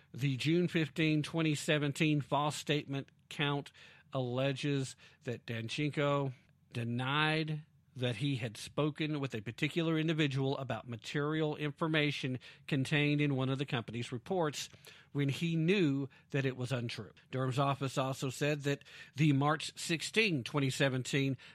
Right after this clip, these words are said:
May eighteen, twenty seventeen, and October twenty-fourth, twenty seventeen, and the November sixteenth, twenty seventeen counts involve statements made by Danchenko on those dates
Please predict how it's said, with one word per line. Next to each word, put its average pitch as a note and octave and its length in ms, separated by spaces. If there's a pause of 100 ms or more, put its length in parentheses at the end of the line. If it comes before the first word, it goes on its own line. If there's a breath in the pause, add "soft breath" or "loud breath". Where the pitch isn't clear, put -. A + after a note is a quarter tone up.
May D#3 320
eighteen, D#3+ 580 (160 soft breath)
twenty C3+ 280
seventeen, B2 640 (100)
and C#3 200
October F3 520
twenty-fourth, E3 580
twenty C3 280
seventeen, G#2+ 560 (360 loud breath)
and G#3 300
the G#3 40
November G3 540
sixteenth, G3 840 (420 soft breath)
twenty C#3 280
seventeen A#2 680
counts C#3+ 500 (580 loud breath)
involve D#3+ 400
statements E3 400
made D3 200
by C3 200
Danchenko A2 640 (160)
on C#3+ 260 (240)
those D#3 460
dates A2 420